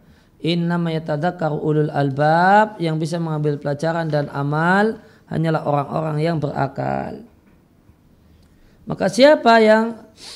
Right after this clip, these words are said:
eh, punya khasyah kepada Rabbnya, maka dia akan hidup di tengah-tengah manusia dalam keadaan mulia. Dalam kehidupannya akan jadi bahagia. Maka jadikanlah Rabbmu di antara dua pandanganmu. Ya, khawatirlah merasa aman dari makar Allah dan tertimpa hukuman Allah.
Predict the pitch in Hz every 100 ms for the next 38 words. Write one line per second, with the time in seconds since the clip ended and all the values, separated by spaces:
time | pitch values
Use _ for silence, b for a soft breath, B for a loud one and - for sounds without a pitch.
0 | B _ _ 160 - 214 208 196 233 233
1 | 220 202 185 180 214 214 202 196 196 196
2 | 190 - - - 165 165 175 180 170 165
3 | 165 175 175 196 185 175 160 156 156 156
4 | 156 156 151 147 180 170 156 151 143 143
5 | 151 190 160 - - - _ _ _ _
6 | _ 143 156 156 151 147 139 165 170 160
7 | 151 151 147 151 147 139 147 143 143 160
8 | 196 185 123 - - - _ - - _
9 | _ _ _ - 165 202 196 196 208 254
10 | 247 214 233 220 208 196 190 208 208 196
11 | 190 185 170 170 202 190 143 - - _
12 | _ _ _ 233 247 - _ _ - -
13 | 156 160 165 214 202 180 170 170 180 175
14 | 196 185 165 160 156 156 147 165 185 202
15 | 208 202 202 160 156 156 151 190 185 160
16 | 165 156 151 160 175 147 -